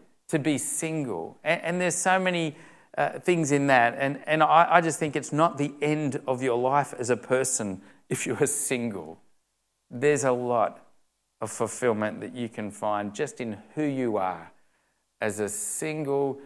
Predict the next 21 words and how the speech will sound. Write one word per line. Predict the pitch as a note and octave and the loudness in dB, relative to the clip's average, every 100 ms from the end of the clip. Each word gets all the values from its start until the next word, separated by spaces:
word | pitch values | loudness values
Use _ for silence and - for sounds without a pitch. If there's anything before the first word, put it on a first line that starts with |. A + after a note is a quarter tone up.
| - | -20
female | - - C#3 B2+ B2 A#2+ A2+ A#2 A#2 | -20 -8 -4 -4 -2 -4 -4 -6 -8
or | G#2 | -10
male | F#2+ G#2 G#2 F#2+ F#2 - _ _ _ | -6 -6 -4 -6 -8 -12 _ _ _
person. | - G2+ G2+ - - - _ _ _ - | -6 -4 -4 -10 -14 -20 _ _ _ -14
It's | - - | -12 -4
not | E3+ A#2+ | -4 -2
just | B2 - _ | -6 -8 _
by | B2+ B2 B2 A#2 G#2+ - - _ - | 4 6 8 6 2 -6 -20 _ -4
that | A#2+ - | -2 -2
sexuality | - - D#3 C#3 - B2+ A#2 A2+ G#2+ G2+ G2 | -6 0 0 0 0 2 4 2 0 -2 -4
is | A2 F#2+ - | -8 -10 -6
just | C#3 B2 - | -6 -6 -6
minimised | A2+ A#2+ B2 A2 F#2+ F2+ F2+ - - | -2 2 2 2 0 -2 -6 -12 -16
to | G#2 | -14
physical | - B2+ A2+ G#2+ - F2+ F2+ _ _ _ _ - | -12 -8 -6 -8 -8 -10 -12 _ _ _ _ -10
acts. | G2 E2 - - - _ _ _ | -8 -8 -12 -18 -18 _ _ _
It's | D3 - - B2 | -16 -12 -12 -12
society | - G#2 - A2+ A2+ G#2 | -12 -10 -4 -2 0 -2
telling | - G#2 F#2+ | -6 -6 -8
us | F#2 - | -12 -14
that. | F#2 F2+ | -14 -16